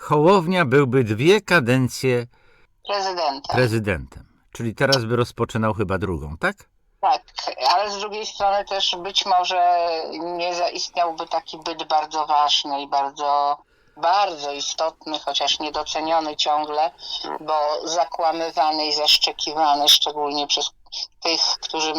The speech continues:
Speaker 2: mienią się naszymi koalicjantami. E, w każdym razie nie byłoby Polski dwa tysiące pięćdziesiąt prawdopodobnie.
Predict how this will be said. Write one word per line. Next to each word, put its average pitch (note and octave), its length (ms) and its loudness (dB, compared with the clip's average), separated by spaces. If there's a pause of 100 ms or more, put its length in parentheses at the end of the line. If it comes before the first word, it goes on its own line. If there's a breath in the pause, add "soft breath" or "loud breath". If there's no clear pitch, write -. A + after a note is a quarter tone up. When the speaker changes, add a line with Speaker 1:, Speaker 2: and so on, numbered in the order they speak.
(160)
Speaker 2:
mienią D#3+ 420 0
się D3 160 2
naszymi C#3+ 400 2
koalicjantami. D3 1120 2 (640 loud breath)
E, D#3 540 0
w - 100 -4
każdym F#3+ 460 0
razie F3+ 520 4 (520)
nie E3+ 180 -2
byłoby D#3 380 0
Polski D3+ 380 -4
dwa C#3+ 120 -2
tysiące - 440 -4
pięćdziesiąt D3 540 -2
prawdopodobnie. C3+ 840 -2